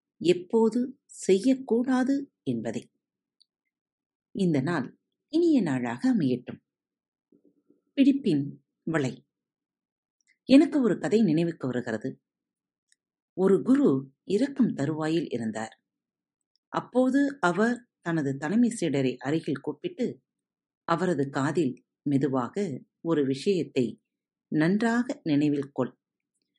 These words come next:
ஒருபோதும் பூனையை வீட்டிற்குள் அனுமதிக்காதே என்று சொல்லிவிட்டு இறந்து விட்டார். இது என்ன? எதற்காக அவர் என்னை கூப்பிட்டு வீட்டிற்குள் பூனையை அனுமதிக்காதே என்றார்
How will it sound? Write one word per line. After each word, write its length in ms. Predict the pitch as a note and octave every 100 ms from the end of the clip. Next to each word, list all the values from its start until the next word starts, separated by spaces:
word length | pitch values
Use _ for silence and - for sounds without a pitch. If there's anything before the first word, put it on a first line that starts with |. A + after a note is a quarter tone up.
| _ _
ஒருபோதும் 840 | D#3+ F3+ A3 A3 F3+ C#3+ F3+ - _ _ _ _ _ -
பூனையை 540 | G3+ F#3 D3+ D3 C3+ - _
வீட்டிற்குள் 800 | - D3+ E3+ D#3 C3+ - - - _ _ _ -
அனுமதிக்காதே 880 | D#3 D3+ C3+ C#3 - B2+ B2+ G#3+ C4
என்று 300 | C#3 A#2+ -
சொல்லிவிட்டு 840 | - F3+ F#3+ B2 - G3+ C3 F3+ _ _
இறந்து 360 | - D4+ C#4 F#3+
விட்டார். 480 | B2 - A2+ - _ _ _ _ _ _ _ _ _ _ _ _ _ _ _
இது 240 | B3 C4+ C#4
என்ன? 540 | B3+ B3 B3 B3 B3 _ _ _ -
எதற்காக 560 | C#3 F3 A3 C4+ C#4 C#4
அவர் 280 | F#3+ C#3 G3
என்னை 420 | D3 C#3 A#3 C4
கூப்பிட்டு 760 | C4 B3+ B3 - C4+ C4 B3+ -
வீட்டிற்குள் 680 | F3+ A3 B3+ B3+ - A3+ -
பூனையை 420 | A3 A#3 A3+ A3 - D3+
அனுமதிக்காதே 800 | F3 G#3 A3 G#3+ G#3+ G3+ A3+ A#3+
என்றார் 580 | E3+ E3 F3 F#3 -